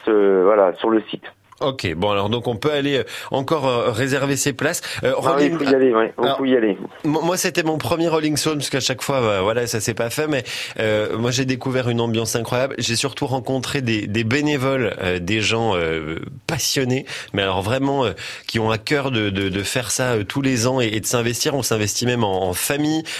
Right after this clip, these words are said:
Speaker 2: On a fait des portraits de bénévoles en famille. Euh, vous, j'imagine qu'en tant que maire, bon, vous êtes aussi organisateur, Christophe, mais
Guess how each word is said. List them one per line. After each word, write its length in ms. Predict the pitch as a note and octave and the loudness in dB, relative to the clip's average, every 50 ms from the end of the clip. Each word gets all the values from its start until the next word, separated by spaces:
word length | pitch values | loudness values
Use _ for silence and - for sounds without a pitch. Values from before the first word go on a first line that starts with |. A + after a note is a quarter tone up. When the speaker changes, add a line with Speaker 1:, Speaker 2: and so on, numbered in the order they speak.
| - - | -6 -4
Speaker 2:
On 100 | G2+ G2 | -2 -2
a 80 | G2 | -2
fait 140 | - - G2+ | -2 -2 -4
des 80 | G2 F#2+ | -4 -4
portraits 480 | - - - - - - - C#3+ C3 | -4 -4 -4 -4 -4 -4 -4 -2 -2
de 40 | B2+ | 0
bénévoles 360 | A#2 A#2 A2+ A2+ A2 A#2+ A#2 | 0 0 0 2 2 0 0
en 80 | G#2+ G#2 | 0 -2
famille. 400 | - - A#2 A#2 B2+ C3 C#3 D3 C#3 - - - - - | -2 -2 -2 0 0 0 0 -2 -4 -8 -10 -8 -4 -2
Euh, 260 | G#2 G#2+ G#2 G#2+ G2 A#2 G#2+ - | 0 2 2 2 0 -2 -2 -2
vous, 100 | C3 A#2+ | -2 -2
j'imagine 500 | B2+ B2+ B2+ A#2+ B2 B2+ B2+ A#2+ C#3+ C#3+ | 0 0 0 0 0 0 2 2 0 0
qu'en 140 | C#3 C#3 C3 | 0 -2 0
tant 160 | A2 C3 B2 | 0 0 -2
que 140 | A2+ - A#2+ | 0 0 2
maire, 340 | B2+ C3+ D3 D#3 D#3+ E3 - | 2 4 4 2 2 0 0
bon, 80 | A#2 | -2
vous 160 | G#2 G2+ G#2+ A2+ | -2 0 0 0
êtes 120 | G#2 - | 0 0
aussi 180 | A#2 A2 - B2+ | -2 0 0 0
organisateur, 500 | A2+ A2+ A2+ A2 A2 A#2 A#2 - D3 C#3 | 2 2 0 2 0 0 0 -2 -4 -2
Christophe, 320 | - C3+ A2 - D3 C3 | -2 -2 -2 -2 -2 0
mais 120 | C#3 A#2+ | -2 -4